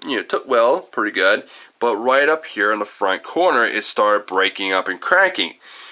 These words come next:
And I don't know what really caused that. So if you guys kinda know about spray paint and what causes, you know, spray paint to crack like that, if it's like a chemical reaction,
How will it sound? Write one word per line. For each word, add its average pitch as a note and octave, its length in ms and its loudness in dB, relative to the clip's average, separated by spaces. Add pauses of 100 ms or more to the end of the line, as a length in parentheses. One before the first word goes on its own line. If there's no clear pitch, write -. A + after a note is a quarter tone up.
(260)
And F#2+ 140 -4
I G2+ 60 2
don't G2+ 320 0
know A2 120 2
what G#2 340 0
really G2+ 240 -2
caused C4 500 0
that. E2 220 -2
So - 120 -4
if - 160 -8
you A#2 60 -16
guys C3+ 220 4
kinda B2 300 0
know A#2+ 300 2
about A#2+ 280 2
spray B2 320 0
paint B2 440 -2
and F#2+ 640 -2
what A#2 220 2
causes, A2+ 520 0 (180)
you A2 160 -8
know, E2+ 100 -4
spray C3 280 -2
paint G#2 280 -4
to - 60 -14
crack B2 440 0
like A#2+ 200 0
that, B2+ 200 4
if - 160 -6
it's - 240 -8
like F#2+ 160 0
a E2+ 60 -8
chemical F2+ 420 -6
reaction, C3 800 4